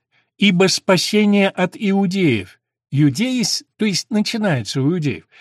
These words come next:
Желает им сказать: "Вы поклоняетесь Богу, не зная, через кого Он спасет вас. Мы же поклоняемся, зная, через кого Он спасет вас. Мы же поклоняемся, зная, что Спасителем будет один из колена Иуды, а не самаритянин".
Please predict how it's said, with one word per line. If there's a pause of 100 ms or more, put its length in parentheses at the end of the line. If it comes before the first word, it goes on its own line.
(160)
Желает
им
сказать:
"Вы
поклоняетесь
Богу,
не
зная,
через
кого
Он (160)
спасет
вас. (220)
Мы
же
поклоняемся,
зная,
через
кого
Он
спасет
вас. (260)
Мы
же
поклоняемся,
зная,
что
Спасителем
будет
один
из
колена
Иуды, (240)
а
не
самаритянин".